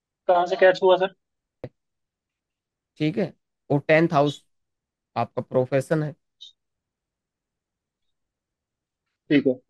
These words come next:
Speaker 1: ये सर आप mobile number देख के कंक्लूड कर पा रहे हैं, क्योंकि मेरा mobile number, अ, गुरु को रिप्रेजेंट कर रहा है और गुरु का, अ, रिजल्ट
Speaker 2: क्योंकि
Speaker 1: दे रहा है
Speaker 2: देखो
Speaker 1: मंगल।
Speaker 2: सर,
Speaker 1: आप
Speaker 2: हाँ, गुरु का जो, अ, मार्स दे रहा है ना, अ, result,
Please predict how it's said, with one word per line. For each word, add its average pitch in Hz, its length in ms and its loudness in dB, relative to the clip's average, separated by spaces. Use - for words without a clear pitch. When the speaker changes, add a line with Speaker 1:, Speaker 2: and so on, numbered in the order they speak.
Speaker 1:
ये 220 160 4
सर 247 180 4
आप 240 180 6
mobile 214 320 6
number 269 260 6
देख 240 200 2
के 254 60 -2
कंक्लूड 220 460 -4
कर 214 100 6
पा 190 180 4
रहे 170 120 4
हैं, 170 80 -4
क्योंकि - 540 -8
मेरा 220 160 6
mobile 196 260 6
number, 202 280 4
अ, 175 300 4
गुरु 160 400 2
को 196 60 0
रिप्रेजेंट 202 340 2
कर 190 120 6
रहा 180 80 4
है 202 80 6
और 196 60 -2
गुरु 175 260 4
का, 202 280 6
अ, 190 140 2
रिजल्ट 170 180 4
Speaker 2:
क्योंकि 170 200 4
Speaker 1:
दे - 60 6
रहा 185 100 6
है 185 60 4
Speaker 2:
देखो 175 120 0
Speaker 1:
मंगल। 180 140 2
Speaker 2:
सर, 156 160 4
Speaker 1:
आप - 100 4
Speaker 2:
हाँ, 143 280 0
गुरु 160 260 2
का 190 200 0
जो, 185 200 0
अ, 160 200 -4
मार्स 160 440 0
दे 143 220 -6
रहा 123 120 -4
है 147 60 -4
ना, 214 140 -2
अ, - 220 -8
result, 139 600 -4